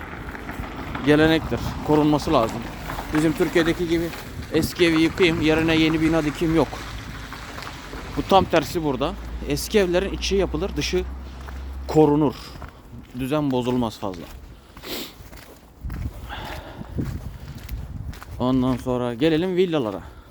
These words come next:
Bu söylediklerim benim apartmanda. Villada da bizim Türkiye'deki gibi bütün giderler sana ait. Ne kadar elektrik kullan-,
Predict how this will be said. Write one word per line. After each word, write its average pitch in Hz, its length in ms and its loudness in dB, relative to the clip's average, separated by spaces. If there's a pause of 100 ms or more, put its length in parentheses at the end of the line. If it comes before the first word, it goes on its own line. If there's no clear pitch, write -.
Bu 123 100 -6
söylediklerim 139 640 0
benim 151 200 -2
apartmanda. 123 480 -2 (1040)
Villada 151 480 2
da 131 140 0 (540)
bizim 147 220 -2
Türkiye'deki 151 520 -4
gibi 113 220 -2 (1700)
bütün 175 280 2
giderler 143 320 0
sana 135 260 -2
ait. - 320 -8
Ne 143 100 -2
kadar 156 200 0
elektrik 143 460 -4
kullan-, 117 280 -4